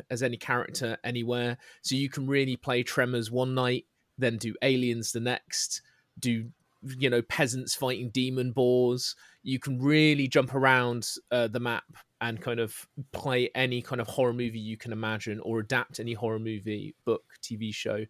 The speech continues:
piece of horror media that you love, and bring it to life on the tabletop, and that's Shiver, and that's how it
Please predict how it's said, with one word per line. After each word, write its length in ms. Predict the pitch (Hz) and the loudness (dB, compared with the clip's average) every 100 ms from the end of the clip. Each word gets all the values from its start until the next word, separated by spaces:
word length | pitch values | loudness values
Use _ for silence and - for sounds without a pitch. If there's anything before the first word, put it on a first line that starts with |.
| - _ - | -12 _ -4
piece 200 | 131 123 | -2 -2
of 80 | |
horror 220 | 110 110 110 | -2 -2 -2
media 340 | 110 104 104 | -4 -4 -6
that 180 | 104 101 | -6 -8
you 100 | 107 | -6
love, 320 | 104 101 - - | -6 -6 -10 -8
and 80 | 113 | -4
bring 160 | 107 | -4
it 80 | 98 | -4
to 100 | 110 | -8
life 240 | 101 101 - | -8 -10 -12
on 80 | 104 | -12
the 60 | |
tabletop, 380 | 98 98 147 - _ _ _ _ | -10 -10 -10 -12 _ _ _ _
and 80 | - | -2
that's 140 | - - | -2 0
Shiver, 200 | 339 156 | 0 0
and 160 | - | 0
that's 180 | 135 - | -2 -2
how 220 | 156 156 | -2 0
it 160 | 147 | 0